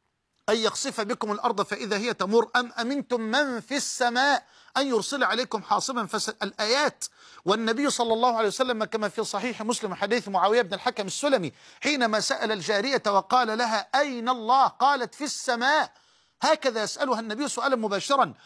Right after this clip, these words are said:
والحديث في أعلى درجات الصحة: "أين الله؟" قالت: "في السماء."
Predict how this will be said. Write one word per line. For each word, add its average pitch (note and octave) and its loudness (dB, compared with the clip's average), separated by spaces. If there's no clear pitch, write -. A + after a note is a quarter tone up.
والحديث A3 -2
في G3+ -6
أعلى A#3 0
درجات F3 -2
الصحة: - -4
"أين B3+ 0
الله؟" A3 0
قالت: B3+ 0
"في - -14
السماء." B3 0